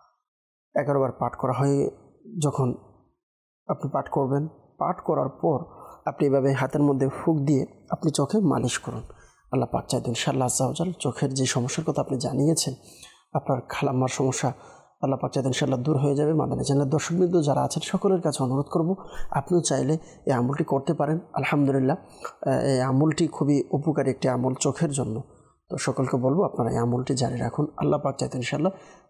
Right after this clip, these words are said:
বড় ধরনের কোনো বিপদ আপদ থেকে, চোখের সমস্যা থেকে ইনশাআল্লাহ আজ্জা ওয়া জাল হেফাজতে থাকবেন। এরপর আমাদেরকে জানিয়েছেন, আহ, সোহেল মিয়া ভাই হবিগঞ্জ থেকে, যে সকালে ঘুম থেকে উঠলে, আহ, ভিতরে অনেক খারাপ লাগে, আহ, মাথা অনেক গরম থাকে, আল্লাহ পাক আসানি দান করুক।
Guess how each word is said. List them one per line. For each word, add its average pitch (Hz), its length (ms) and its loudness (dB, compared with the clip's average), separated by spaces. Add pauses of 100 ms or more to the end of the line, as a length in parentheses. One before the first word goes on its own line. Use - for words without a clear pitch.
(160)
বড় 135 220 4
ধরনের 127 320 2
কোনো 135 200 0
বিপদ 127 460 -2
আপদ 127 380 0
থেকে, 131 300 -2 (460)
চোখের 139 360 0
সমস্যা 135 500 -4
থেকে 139 180 0
ইনশাআল্লাহ 123 400 -2
আজ্জা 127 280 -2
ওয়া 123 140 -2
জাল - 140 -2 (380)
হেফাজতে 139 440 -2
থাকবেন। - 400 -10 (1800)
এরপর 170 300 2
আমাদেরকে 135 460 2
জানিয়েছেন, 131 720 2 (560)
আহ, 120 180 2
সোহেল 147 380 4
মিয়া 156 160 4
ভাই 151 120 4
হবিগঞ্জ 139 460 4
থেকে, 160 160 2
যে 139 120 2
সকালে 151 360 0
ঘুম 143 200 4
থেকে 160 160 2
উঠলে, 143 340 2
আহ, - 680 -6
ভিতরে 135 320 2
অনেক 131 220 2
খারাপ 127 360 -2
লাগে, 131 260 2
আহ, - 800 -4
মাথা 120 300 0
অনেক 131 200 0
গরম 139 360 2
থাকে, - 280 -4
আল্লাহ 120 240 -2
পাক 131 180 -2
আসানি 127 300 2
দান 127 140 -2
করুক। 156 220 -6